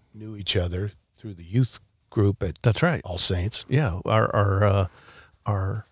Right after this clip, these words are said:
Speaker 2: our youth counselor was Nels Gonzalez.
Speaker 1: Right, right.
Speaker 2: Yeah.
Speaker 1: I remember him well. And then, uh, Mike and Matt went to school together over at Strobridge, so they
Speaker 2: Mm-hmm.
Speaker 1: knew each other already. I knew Ma-, Mike from cross country.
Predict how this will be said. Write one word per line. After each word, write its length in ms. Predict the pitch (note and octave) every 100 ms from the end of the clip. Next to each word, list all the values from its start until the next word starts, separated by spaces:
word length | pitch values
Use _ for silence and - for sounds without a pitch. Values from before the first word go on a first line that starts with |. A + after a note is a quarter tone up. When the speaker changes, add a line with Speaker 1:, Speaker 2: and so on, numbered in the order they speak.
| -
Speaker 2:
our 120 | G#2+
youth 340 | G#2 C3 B2+
counselor 540 | - A#2+ A2+ - A#2 A2+
was 260 | G#2+ G2
Nels 280 | G#2 A#2 A#2
Gonzalez. 680 | - A2 A#2 A#2 D#2+ - -
Speaker 1:
Right, 200 | G#2+ A2 - _ -
right. 80 | B2+
Speaker 2:
Yeah. 80 | G2+ -
Speaker 1:
I 80 | D#2+
remember 260 | F2+ G#2 G2
him 200 | A#2+ A#2+
well. 200 | C3 - - - - -
And 220 | - A#2 B2+
then, 300 | C#3 C3+ - _ -
uh, 300 | G#2+ G2+ F#2
Mike 560 | F#2+ G#2+ C3+ D#3+ - -
and 180 | G2+ F#2+
Matt 280 | G#2 G2+ C4+ - _ -
went 200 | G#2 F#2+
to 80 | G#2+
school 320 | - - A#2
together 480 | G#2 F#2 F#2 G2+ A2
over 200 | F#2+ F2+
at 60 | E2+
Strobridge, 580 | - C#3 C#3+ - C#2+ -
so 140 | A2+
they 120 | F#2
Speaker 2:
Mm-hmm. 80 | C3
Speaker 1:
knew 140 | C3 G#2
each 160 | -
other 200 | E2 D#2 D2+
already. 420 | D#2 D#2 G2+ B2 _ _ _ _ _ _ -
I 120 | A#2+
knew 160 | B2+ A#2
Ma-, 240 | G#2 A#2 - _
Mike 500 | A#2 B2+ E3+ A#2+ - - _ _ _ _ _ _ _ _
from 680 | _ - G#2 G2 F#2 E2+ E2 -
cross 260 | - F#2
country. 520 | - D3+ E3 F2+ G2+